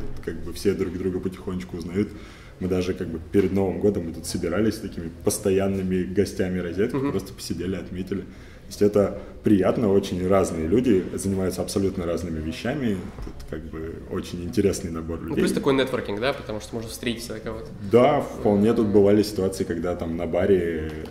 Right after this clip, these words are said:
Speaker 1: то есть девочка говорила, что я ищу команду разработчиков, я говорю, так вот, сидят ребята,
Speaker 2: <laughs>
Speaker 1: они пошли, общались, смотрю, уже Т З пишут. Ну, прекрасно, то
Speaker 2: Вообще
Speaker 1: есть
Speaker 2: супер.
Speaker 1: это как бы то, ради чего мы такие штуки и
Speaker 2: Мгм.
Speaker 1: делали.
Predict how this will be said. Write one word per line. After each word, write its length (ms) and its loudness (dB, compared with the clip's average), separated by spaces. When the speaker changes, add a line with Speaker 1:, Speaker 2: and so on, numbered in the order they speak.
Speaker 1:
то 60 -10
есть 180 -10
девочка 380 0
говорила, 300 -4
что 160 -4
я 120 2
ищу 180 -2
команду 380 -4
разработчиков, 600 -2
я 60 -4
говорю, 160 -2
так 140 -8
вот, 200 -4
сидят 280 -6
ребята, 480 6
Speaker 2:
<laughs> 300 -2
Speaker 1:
они 180 2
пошли, 320 4
общались, 440 4
смотрю, 300 2
уже 140 0
Т 140 -4
З 160 -2
пишут. 320 -10
Ну, 160 0
прекрасно, 420 4
то 60 0
Speaker 2:
Вообще 180 6
Speaker 1:
есть 240 4
Speaker 2:
супер. 180 0
Speaker 1:
это 200 10
как 180 6
бы 80 6
то, 220 10
ради 240 8
чего 520 6
мы 600 2
такие 320 -2
штуки 240 -6
и 20 -4
Speaker 2:
Мгм. 280 -4
Speaker 1:
делали. 320 0